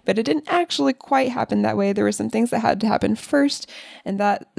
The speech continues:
began in eighteen fourteen. It was the largest battle in Europe prior, prior to World War One. And in that battle, the Battle of Leipzig, the Sixth Coalition, which was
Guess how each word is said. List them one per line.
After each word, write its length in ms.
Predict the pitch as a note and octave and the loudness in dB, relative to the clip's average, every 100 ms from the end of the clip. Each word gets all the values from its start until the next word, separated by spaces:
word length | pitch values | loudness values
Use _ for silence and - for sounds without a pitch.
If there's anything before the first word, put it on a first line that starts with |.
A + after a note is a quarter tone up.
| G3+ | -2
began 380 | G3+ G#3+ G#3+ G#3+ | 0 0 0 0
in 140 | G#3 | 0
eighteen 360 | - G3 G3+ G3+ | -2 0 0 0
fourteen. 640 | - - - C#4 C4 B3 | 2 0 0 0 2 2
It 100 | F#3+ | 2
was 120 | G3 | 0
the 100 | F3 | 0
largest 400 | F#3+ A3+ B3 B3 | 2 2 0 -2
battle 260 | - A#2 A2 | 0 2 2
in 140 | G#2 | 2
Europe 280 | G#3+ A#3+ B3+ | 2 2 0
prior, 420 | - G#3+ A3+ A#3 - | -4 0 0 0 -2
prior 300 | - - B3 C4 | -2 0 0 0
to 120 | B3 | 0
World 220 | A3+ A3+ | 0 0
War 260 | F#3+ G3 G3+ | 0 0 0
One. 460 | A3 G#3 F#3 A#3+ A4+ - - | -2 -2 2 2 2 -4 0
And 180 | F#3 | 2
in 220 | F#3 F#3 F#3+ | 2 0 -2
that 400 | G3+ A#3 - G#3 | 0 0 -2 -2
battle, 580 | - G3+ F#3 G#3+ B3+ D#4+ | 0 0 0 2 2 -2
the 140 | C4+ G#3 | -2 0
Battle 280 | F#3+ F#3+ F#3 | 2 2 0
of 120 | A3+ | 0
Leipzig, 680 | G3+ G3+ - - - G3 G#3 | 0 0 -2 0 0 -2 -2
the 80 | |
Sixth 600 | G#3 - D#4+ - - - | -2 2 2 2 -8 -8
Coalition, 960 | - - B3+ C4+ F#3+ G#3 - G3 B3+ D4 | -6 0 2 2 -2 -2 0 0 0 0
which 320 | F3+ F#3+ - | 0 -2 -2
was 340 | - F3 F#3 | 0 0 -2